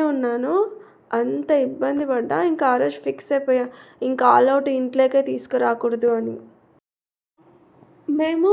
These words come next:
మా అమ్మ వాళ్ళ ఇంటికి వెళ్ళే దారిలోనే ఈ సిద్ధవటం క్రాస్ చేయాలి, అందుకే సిద్ధవటం కోట కూడా చూసుకొని వెళ్దామని ప్లానింగ్ మాది. ఇదిగోండి సిద్ధవటం కోటలోకి అయితే మనం ఎంటర్ అయిపోయాం. వీడియో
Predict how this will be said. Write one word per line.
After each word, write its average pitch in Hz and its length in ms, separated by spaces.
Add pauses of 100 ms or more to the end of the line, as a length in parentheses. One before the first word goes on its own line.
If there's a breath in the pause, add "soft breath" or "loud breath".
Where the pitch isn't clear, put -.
(140)
మా 320 180
అమ్మ 269 160 (100)
వాళ్ళ 311 180 (120)
ఇంటికి 285 280
వెళ్ళే 269 300
దారిలోనే 262 540
ఈ 285 120
సిద్ధవటం 262 460
క్రాస్ 240 380
చేయాలి, 247 420 (580 loud breath)
అందుకే 262 420
సిద్ధవటం 269 580
కోట 247 260
కూడా 262 300
చూసుకొని 254 460
వెళ్దామని 247 580
ప్లానింగ్ 254 520
మాది. 233 300 (720 loud breath)
ఇదిగోండి 269 460
సిద్ధవటం 254 540
కోటలోకి 247 540
అయితే 247 200
మనం 254 280
ఎంటర్ 226 360
అయిపోయాం. 240 480 (560 loud breath)
వీడియో 240 320